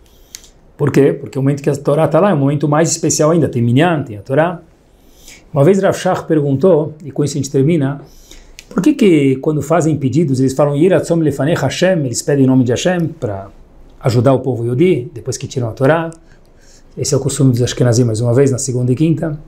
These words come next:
E eles terminam com uma frase, "Acheinu", que é aquela música. "Acheinu", que Hashem salve aquelas pessoas que estão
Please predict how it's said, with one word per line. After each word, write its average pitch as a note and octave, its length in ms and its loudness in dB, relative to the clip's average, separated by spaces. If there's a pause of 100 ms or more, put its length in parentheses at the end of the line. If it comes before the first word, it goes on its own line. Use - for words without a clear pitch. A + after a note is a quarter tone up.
(640)
E G#3 80 4
eles A#3+ 220 2
terminam F#3 640 0
com F#3+ 120 -10
uma F3+ 120 -6
frase, B2+ 640 -6
"Acheinu", F#3 680 0
que D#3+ 80 -6
é - 20 -2
aquela F#3+ 240 2
música. B2+ 480 0 (800)
"Acheinu", F#3 400 2 (260)
que - 80 -14
Hashem D3 240 -2
salve F3+ 400 2
aquelas C#3+ 240 -4
pessoas D#3+ 300 -6
que - 80 -10
estão C3 480 -2